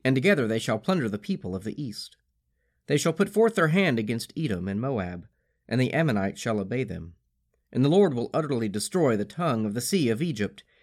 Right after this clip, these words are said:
and will wave his hand over the river with his scorching wind, and smite it into seven channels,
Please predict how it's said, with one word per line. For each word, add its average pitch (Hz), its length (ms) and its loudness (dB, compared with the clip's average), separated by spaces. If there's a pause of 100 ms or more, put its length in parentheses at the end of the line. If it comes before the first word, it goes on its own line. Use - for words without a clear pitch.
(200)
and 135 200 2
will 131 160 0
wave 165 300 2
his 113 160 -4
hand 135 340 0
over 139 160 0
the 117 120 -2
river 131 280 -2
with 104 200 -4
his 113 160 -6
scorching 123 500 -4
wind, 101 380 -6 (440)
and 110 200 -2
smite 147 380 0
it 95 160 -4
into 104 200 -4
seven 143 320 -2
channels, 104 600 -6